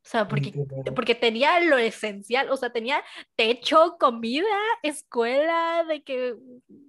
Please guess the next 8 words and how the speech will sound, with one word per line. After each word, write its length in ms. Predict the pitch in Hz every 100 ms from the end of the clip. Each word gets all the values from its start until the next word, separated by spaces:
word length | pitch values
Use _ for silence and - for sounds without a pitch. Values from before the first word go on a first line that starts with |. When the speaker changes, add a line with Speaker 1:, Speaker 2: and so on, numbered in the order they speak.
| _ _ - - - -
Speaker 2:
Y 80 |
no 120 | 147 233
cualquier 360 | 202 151 151
techo, 280 | 156 240 208
tenía 260 | 156 165 180
una 380 | 175 185 175 -
tremenda 520 | 143 139 147 180 220
casota. 640 | - - - 160 147 117